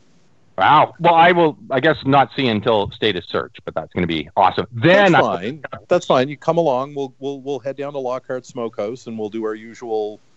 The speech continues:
Speaker 2: you know, uh, barbecue run there after the show.
Speaker 1: I one, didn't have, don't have to ask me twice.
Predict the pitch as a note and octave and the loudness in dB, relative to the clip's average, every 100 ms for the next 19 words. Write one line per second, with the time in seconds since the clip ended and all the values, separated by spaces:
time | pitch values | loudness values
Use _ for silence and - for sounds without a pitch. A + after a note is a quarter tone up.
0 | _ - A#2 G2 G#2 _ G#2 G2 F#2+ A2 | _ -10 -6 -6 -6 _ -8 -8 -2 -4
1 | A2 - G#2 F#2+ F#2 G2 G#2 F#2+ - G#2 | -4 -8 -8 -8 -8 -8 -6 -8 -10 -16
2 | - F2 F2 _ _ _ _ _ _ - | -10 -8 -10 _ _ _ _ _ _ -10
3 | F2 F2 E2 F#2 E2+ G2 - - C#3+ B2+ | -6 -6 -4 -4 -4 -8 -8 0 2 4
4 | A#2+ A2+ A#2+ A#2 A#2 B2 A2 A2 D3 E2 | 4 2 2 2 2 2 0 0 -4 -4
5 | D2+ | -8